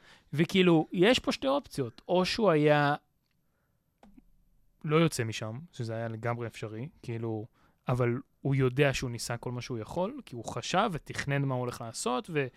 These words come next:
ותכנן תוכניות, או האופציה השנייה זה שהוא יצא משם, וזה בסוף מה שקרה, אבל קודם כל, הוא לא יכל לנחש אם הוא יצא משם או לא. כאילו, ה-, ה-, האי-ודאות הענקית הייתה שם,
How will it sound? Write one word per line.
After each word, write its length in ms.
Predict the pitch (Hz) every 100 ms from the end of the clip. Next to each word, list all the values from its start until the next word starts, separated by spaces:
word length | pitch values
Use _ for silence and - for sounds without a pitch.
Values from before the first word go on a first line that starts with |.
| - _ -
ותכנן 340 | 127 120 139
תוכניות, 600 | 131 123 127 147 269 - - - - - _
או 420 | - 180 196 254 254
האופציה 360 | 170 165 - 180
השנייה 420 | - 151 143 143
זה 260 | 131 139
שהוא 460 | 135 143 139 139 143
יצא 360 | 143 147 - 226
משם, 360 | 339 - 127 120
וזה 160 | 120
בסוף 440 | 131 - 151 - -
מה 120 | 139
שקרה, 360 | 131 175 202 277
אבל 240 | 143 127 - _ _ _ _
קודם 200 | - 214
כל, 120 | 233
הוא 100 | 202
לא 160 | 156 180
יכל 320 | 208 - 202
לנחש 840 | 185 165 147 - 160 160 175 - -
אם 120 | 160 151
הוא 120 | 147
יצא 200 | 139 147
משם 280 | 143 131 135
או 60 |
לא. 220 | 127 131 - _ - - - - - - _ _ _ _ _ _ -
כאילו, 380 | 143 139 139
ה-, 20 | 120 - -
ה-, 260 | - - 151
האי-ודאות 840 | 156 185 202 170 160 190 - - _ _ -
הענקית 520 | 135 139 127 - 180
הייתה 300 | 135 - 147
שם, 300 | - 120 156